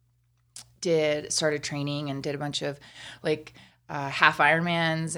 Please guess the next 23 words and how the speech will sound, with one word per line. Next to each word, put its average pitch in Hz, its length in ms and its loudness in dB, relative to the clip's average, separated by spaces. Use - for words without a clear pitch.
And 147 160 -6
then 143 300 0
I 143 100 -2
eventually 147 360 -4
trained 139 340 -4
and 139 120 -4
did 143 140 -4
an 135 80 -4
Ironman. 185 840 -2
And 143 500 -6
after 143 300 -6
that, 147 240 0
I 135 60 -2
was - 140 -8
kinda 160 220 -10
like, - 380 -12
"Okay, 127 440 -4
I'm 143 300 -6
really 151 440 -2
good 151 280 4
on 151 160 0
the 139 80 -6
bike 156 460 2